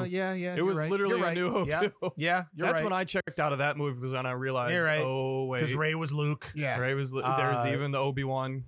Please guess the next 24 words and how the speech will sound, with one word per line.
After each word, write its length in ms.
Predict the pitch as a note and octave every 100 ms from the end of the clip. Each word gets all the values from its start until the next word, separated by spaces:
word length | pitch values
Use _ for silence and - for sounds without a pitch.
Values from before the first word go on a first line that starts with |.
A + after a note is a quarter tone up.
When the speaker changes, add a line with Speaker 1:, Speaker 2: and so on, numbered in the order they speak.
| -
Speaker 1:
Uh, 240 | F2+ B2
Han 260 | B2+ B2+ B2+
was 120 | C3
Obi-Wan. 560 | C3 B2 A#2+ A#2+ A#2+ A#2+
Speaker 2:
Yeah, 440 | C3 B2 A#2+ C3+ D#3+
Speaker 1:
He 80 | B2
Speaker 2:
Han 100 | A#2+
Speaker 1:
goes 180 | B2 C3
Speaker 2:
was 100 | B2+
Speaker 1:
and 60 |
he 60 | C#3+
dies 280 | B2 B2+ C3+
to 60 | C3+
Speaker 2:
Obi-Wan. 120 | C3
Speaker 1:
the 60 | B2+
villain. 560 | B2+ B2 B2 B2 B2 - _ -
Speaker 2:
Yeah. 200 | A#2 G#3+
Speaker 1:
There's 200 | D#4+ -
even 240 | C3 C3 C#3
a 60 |
Death 240 | C3+ C#3+ C#3
Star 340 | - - C3+
trench 500 | C3+ - C#3 C3 -
run. 520 | C3+ B2+ B2 B2+ B2+